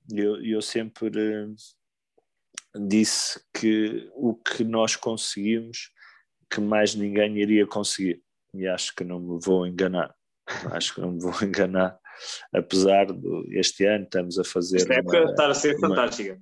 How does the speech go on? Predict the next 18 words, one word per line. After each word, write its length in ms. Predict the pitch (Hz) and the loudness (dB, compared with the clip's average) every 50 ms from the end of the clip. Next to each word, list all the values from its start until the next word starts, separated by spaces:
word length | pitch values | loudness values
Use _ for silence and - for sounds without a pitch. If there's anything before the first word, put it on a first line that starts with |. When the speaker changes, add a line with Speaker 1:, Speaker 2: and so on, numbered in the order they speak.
| _ _ - | _ _ -4
Speaker 1:
Fantástico. 720 | - 127 113 98 107 104 98 107 113 - - 95 - - - _ _ _ _ - - - - - - _ _ - 214 | 0 2 2 4 4 4 4 4 4 2 -2 -6 -10 -12 -16 _ _ _ _ -20 -20 -20 -20 -20 -20 _ _ -4 0
Tá, 280 | - 85 82 85 - | 2 2 2 2 0
tá 180 | - - - 87 | -4 -4 -4 -2
a 40 | - | -2
ser 200 | - - 95 90 | 2 4 4 6
Speaker 2:
E 60 | 90 | 6
deixa-, 180 | 90 151 151 - | 6 6 6 6
Speaker 1:
incrível 160 | 92 98 98 104 - | 4 6 6 8 8
Speaker 2:
deixa-me 200 | - 160 160 156 | 6 6 4 4
só 120 | - - | 4 4
Speaker 1:
também. 380 | 160 160 160 110 117 160 156 156 | 6 6 8 8 8 6 4 4
Speaker 2:
aqui 100 | 147 - | 2 0
fazer 260 | 151 135 143 156 151 | -2 2 2 4 4
um 40 | 151 | 4
Speaker 1:
Tá. 80 | 151 151 | 4 4
Speaker 2:
apontamento. 600 | 147 - 151 131 123 135 127 131 139 143 139 - - - _ _ - | 4 2 0 2 2 2 2 2 2 0 0 -4 -10 -18 _ _ -6
Sim, 200 | - - 135 120 | -2 -2 -2 0
deixa, 220 | 113 143 139 - | 2 0 0 0